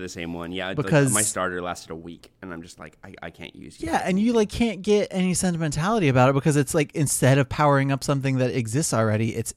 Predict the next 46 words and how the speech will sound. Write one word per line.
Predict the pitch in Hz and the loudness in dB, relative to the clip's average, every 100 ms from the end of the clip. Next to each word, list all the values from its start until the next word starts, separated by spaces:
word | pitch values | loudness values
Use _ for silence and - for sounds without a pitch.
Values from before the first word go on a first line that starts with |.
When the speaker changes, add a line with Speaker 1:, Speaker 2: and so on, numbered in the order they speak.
| - | -4
Speaker 2:
exponentially | 151 - - 151 208 190 135 | -4 -2 -2 2 2 2 0
easier | 123 165 139 127 117 107 - - - - _ _ - | 0 0 2 2 2 0 -4 -20 -20 -20 _ _ -2
'cause | 147 | 0
as | - 160 143 | 4 4 6
you, | 151 139 139 | 6 6 6
as | 143 131 | 4 4
you | |
level | 127 123 127 | 4 6 6
up, | 127 | 4
and, | 143 139 | 4 4
and | 143 | 4
I | 139 | 4
feel | 175 165 | 4 4
like, | 139 - - _ _ _ | 4 2 -12 _ _ _
um, | 127 | -4
usually | 123 185 240 160 | 0 2 4 4
on | 131 | 6
my | 117 | 4
podcast, | 131 120 117 107 | 2 0 0 0
like, | 117 107 | -2 -2
I'm | 104 110 | -2 0
always | 110 110 | 0 0
backing | 113 110 117 | -2 -6 -2
up | 107 - | -4 -4
to, | 110 | -6
like, | 104 87 - _ | -6 -10 -18 _
provide | - 120 185 123 | -8 -4 -2 -4
context | - 107 123 - 78 - | -6 -8 -6 -8 -10 -12
to | - | -10
people | - 107 - 139 156 | -8 -8 -10 -8 -6
who | 143 143 147 135 | -4 -4 -6 -6
may | 135 120 113 | 0 2 2
not | 117 131 | 0 0
be | 127 | -2
familiar | 120 120 139 127 104 | -2 0 2 2 0
with | 110 | -4
the | 139 | -4
concepts | 143 143 - - | -2 -2 -4 -10
that | 101 | -10
we're | |
talking | 110 107 107 | -6 -4 -2
about, | 110 98 - | -2 -4 -6
but | 110 | -6
there's | 110 - | -6 -6
just | 127 - | -6 -2
not | 131 | -2